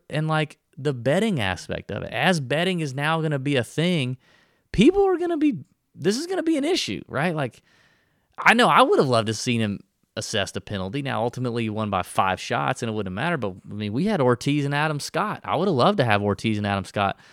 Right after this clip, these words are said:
maybe have a one-shot lead going into Sunday instead of being a couple behind. Maybe Reed plays it different. I don't know. But, like, it's definitely a thing the more betting comes into play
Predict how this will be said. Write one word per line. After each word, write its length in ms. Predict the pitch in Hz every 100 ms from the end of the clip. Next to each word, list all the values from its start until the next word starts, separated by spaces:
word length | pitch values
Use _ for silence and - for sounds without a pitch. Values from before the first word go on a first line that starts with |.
| _
maybe 280 | - 107 107
have 100 | 107
a 60 | 98
one-shot 580 | 90 101 107 113 101 101
lead 220 | 101 98
going 220 | 98 95
into 160 | 92 92
Sunday 460 | - 101 92 90
instead 260 | 90 - 101
of 60 |
being 140 | 101 98
a 40 |
couple 240 | - 98 95
behind. 380 | 92 101 95
Maybe 220 | 85 90 113
Reed 240 | 120 120
plays 240 | - 123
it 100 | 123
different. 300 | 104 151 98
I 80 | 85
don't 120 | 110
know. 200 | 123 143 - - - - -
But, 80 | 120
like, 320 | 123 110 - _ _ _ _
it's 160 | 127 107
definitely 400 | 127 185 208 180
a 60 |
thing 320 | 127 - 180 175
the 80 |
more 320 | 123 123 139 120
betting 460 | 101 120 160 139
comes 280 | 113 123 117
into 160 | 117 92
play 540 | - 127 170 127 107